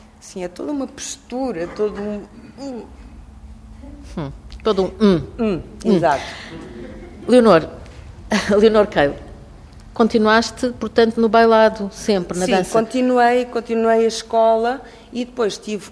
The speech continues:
Speaker 1: outra sorte. Foi que, eh, na altura, o Jorge Salavisa também estava no conservatório e, a partir do sétimo ano,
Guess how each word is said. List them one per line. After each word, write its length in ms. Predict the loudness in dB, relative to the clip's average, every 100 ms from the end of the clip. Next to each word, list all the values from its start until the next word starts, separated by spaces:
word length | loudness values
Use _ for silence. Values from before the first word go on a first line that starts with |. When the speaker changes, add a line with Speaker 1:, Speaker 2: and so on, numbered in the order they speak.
| -6
Speaker 1:
outra 320 | -6 -4 -10
sorte. 600 | -6 -2 -2 -2 -12 -20 -20 -20 -20 _ -20 -20 -20 -20
Foi 320 | -4 -2 -2
que, 640 | -2 -2 0 0 -4 -8 -12 -20 -20 -20 -20 -20 -20 _ _
eh, 260 | -2 0 0
na 120 | 0
altura, 380 | -2 -2 -2 0
o 200 | -2 -4
Jorge 280 | -2 -4 -4
Salavisa 720 | -4 -4 -4 -8 -8 -10 -10 -16 -20 -20
também 260 | -12 -8 -8
estava 360 | -6 -6 -4
no 80 | -6
conservatório 840 | -8 -8 -6 -6 -4 0 -2 -2 -10 -18 -20 -20 -20 -20 -20 -20 -18 -6
e, 400 | -2 -2 -4 -8 -20 -20 -20 -12
a 60 | -4
partir 360 | -4 -4 -6
do 100 | -8 -6
sétimo 560 | -2 -4 -2 -6 -2
ano, 340 | -2 -2 -6